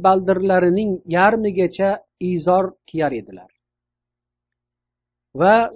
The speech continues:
sohibimning izorlari mana shunday bo'lgan edi, deb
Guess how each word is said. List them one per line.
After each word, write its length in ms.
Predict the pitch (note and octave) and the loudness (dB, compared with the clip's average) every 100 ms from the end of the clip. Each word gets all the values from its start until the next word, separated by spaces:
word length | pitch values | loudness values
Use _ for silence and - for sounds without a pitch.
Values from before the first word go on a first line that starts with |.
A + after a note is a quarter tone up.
| - | 0
sohibimning 600 | G3 F#3 F#3+ G#3 G#3 A#3 G#3+ | 2 2 2 2 2 -2 -2
izorlari 560 | F#3+ F#3+ F#3 F3+ F3+ G3+ G#3+ | 0 2 2 2 2 2 0
mana 340 | D#3+ E3+ F#3 F#3 | -4 -2 0 -2
shunday 420 | - F#3 F#3 F#3 E3 | -2 -2 2 2 2
bo'lgan 340 | E3+ E3 G3 | 2 2 2
edi, 240 | F3 D#3 D3+ | 0 -2 -4
deb 220 | D3 A3+ | 2 0